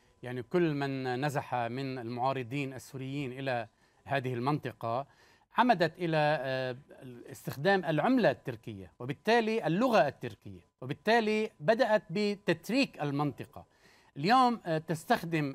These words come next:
آه، تركيا معظم مقاتلي المعارضة خارج، آه، سوريا، تستخدمهم في ليبيا. لا أقل من اثناشر ألف من المعارضة السورية مستخدمين من قبل تركيا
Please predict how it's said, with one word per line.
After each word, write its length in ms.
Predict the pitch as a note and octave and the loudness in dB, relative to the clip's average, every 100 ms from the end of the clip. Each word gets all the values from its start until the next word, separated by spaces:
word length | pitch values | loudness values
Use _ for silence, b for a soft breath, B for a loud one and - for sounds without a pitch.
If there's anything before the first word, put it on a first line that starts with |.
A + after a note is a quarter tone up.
| - | -8
آه، 180 | B2+ A#2+ | -8 -6
تركيا 720 | - D#3 G3+ F#3 D#3+ D#3+ E3 | -2 -2 0 2 4 4 2
معظم 600 | D#3 A#3+ G3 D3 C#3+ C#3+ | 4 2 4 2 2 -2
مقاتلي 760 | C#3 D3+ - E3+ - E3 E3+ D3 | -4 -4 0 -2 0 2 2 2
المعارضة 640 | D3 C#3+ D3 C3+ B2 C3 | 0 4 4 2 0 -2
خارج، 480 | B2+ C4 A3+ C#3+ G2+ _ _ _ _ C#3 | 4 4 6 2 -2 _ _ _ _ -8
آه، 180 | C3 A#2+ | -4 -4
سوريا، 640 | - D#3 D#3+ C#3 C3 D3 | -2 2 2 2 2 0
تستخدمهم 680 | D#3 D#3 F3+ E3 G#3 G3 F#3 | 0 -2 -2 2 4 4 4
في 180 | G#3 G#3+ | 0 -2
ليبيا. 340 | B3+ A2+ F#2+ _ _ - | -2 -4 -10 _ _ -4
لا 180 | D#3 F#3 | 2 4
أقل 280 | D#3+ G3+ F#3 | 6 4 4
من 100 | D#3+ | 0
اثناشر 600 | D#3+ G3+ F#3 E3 D#3 F3+ | 0 0 2 0 0 2
ألف 200 | G#3 - | 0 -2
من 120 | C3+ D3+ | -2 0
المعارضة 580 | C#3+ C#3+ E3+ D#3+ C#3+ | 2 4 4 4 0
السورية 400 | D3 - C#3+ C#3 | -4 -8 -4 -2
مستخدمين 600 | C#3+ C3 D#3 C3+ E3 E3+ | -2 -4 -8 -4 0 2
من 80 | C3+ | 0
قبل 260 | - D3 A2+ | -2 -4 -4
تركيا 520 | B2 A#2 D#3+ E3+ | -8 -4 0 0